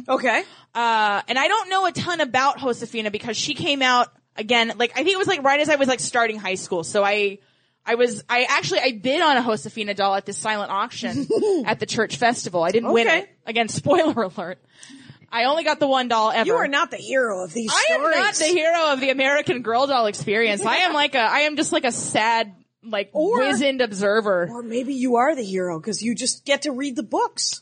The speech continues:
Speaker 2: That's true. The books are great. I do have a cousin who's got, like, nine of 'em.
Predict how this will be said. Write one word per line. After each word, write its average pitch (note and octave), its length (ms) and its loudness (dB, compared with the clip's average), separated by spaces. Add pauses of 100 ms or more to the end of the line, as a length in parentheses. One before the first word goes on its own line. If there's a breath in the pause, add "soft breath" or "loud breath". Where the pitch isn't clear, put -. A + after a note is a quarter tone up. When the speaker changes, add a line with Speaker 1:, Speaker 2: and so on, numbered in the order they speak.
Speaker 2:
That's D#4+ 260 0
true. F4+ 120 0
The C4 140 0
books F4+ 220 0
are D#4 120 2
great. C4+ 200 0
I C4 100 2
do E4 180 0
have F#4 160 -2
a C#4 60 2
cousin C4 360 0
who's G#3+ 220 -2
got, A3 240 -6
like, G#3 260 -6
nine F#3 340 -2
of E3+ 120 -2
'em. D3+ 220 -2